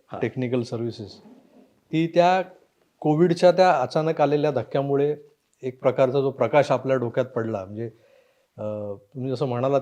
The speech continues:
Speaker 2: की बऱ्याच लोकांच्या डोक्यात प्लॅन बी तयार नव्हता, खरोखरच नव्हता. म्हणजे जगभरातल्या जवळपास सत्तर ते पंच्याहत्तर टक्के लोकांच्या डोक्यात तोवर कधीच असा विचार आला नव्हता की असा कुठला रोग येईल, अशी महामारी येईल आणि मग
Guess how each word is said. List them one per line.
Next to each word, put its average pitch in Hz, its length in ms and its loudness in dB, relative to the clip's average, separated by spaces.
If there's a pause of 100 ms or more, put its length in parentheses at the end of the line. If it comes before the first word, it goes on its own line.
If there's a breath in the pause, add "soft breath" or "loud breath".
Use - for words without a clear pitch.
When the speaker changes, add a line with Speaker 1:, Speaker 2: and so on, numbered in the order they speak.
Speaker 2:
की 143 80 -6
बऱ्याच 123 420 0
लोकांच्या 135 360 -2
डोक्यात 127 320 -2
प्लॅन 135 420 0
बी 135 240 -4
तयार 127 240 2 (220)
नव्हता, 117 340 -2 (1120)
खरोखरच 190 420 4
नव्हता. 107 280 -6
म्हणजे 104 200 -8
जगभरातल्या 135 680 0
जवळपास 131 380 -2
सत्तर 135 380 -8
ते 143 120 -2
पंच्याहत्तर 139 560 -2
टक्के 143 280 -2
लोकांच्या 135 400 -6
डोक्यात 131 300 -4
तोवर 165 600 2 (400)
कधीच 170 300 2
असा 175 160 2
विचार 156 300 2
आला 147 180 2
नव्हता 139 260 -4
की 151 360 -8 (340 soft breath)
असा 117 220 -2
कुठला 147 460 2
रोग 135 440 0
येईल, 131 420 -2
अशी 113 240 -6
महामारी 123 480 -4
येईल 123 280 -4
आणि 117 180 -6
मग 120 220 -6